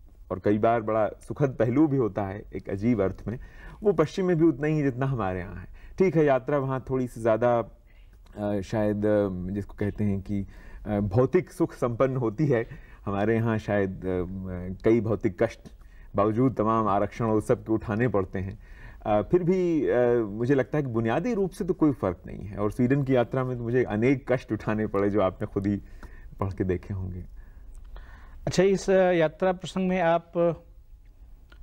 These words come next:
Speaker 2: ने जो स-, <clears throat> बात उठाई है, कई बातें उठाई हैं आपने,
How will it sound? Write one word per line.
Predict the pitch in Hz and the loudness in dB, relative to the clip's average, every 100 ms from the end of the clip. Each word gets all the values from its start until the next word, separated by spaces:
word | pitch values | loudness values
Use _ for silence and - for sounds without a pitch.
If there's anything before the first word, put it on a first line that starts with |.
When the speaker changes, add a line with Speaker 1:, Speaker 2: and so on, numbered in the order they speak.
| - | -4
Speaker 2:
ने | 160 175 | 2 2
जो | 160 165 | 4 2
स-, | 143 - - - | 2 -6 -14 0
<clears throat> | 208 175 - - - - - - - - - - | 2 2 -4 -16 -20 -20 -20 -20 -20 -20 -20 -8
बात | 123 139 147 - | 2 2 2 -4
उठाई | 151 - 135 | -12 -4 -2
है, | 151 120 | 0 -2
कई | - 165 | 0 2
बातें | 165 156 156 | 4 2 -4
उठाई | 127 135 | -4 -6
हैं | 143 | -4
आपने, | 123 - 143 | -6 -8 -14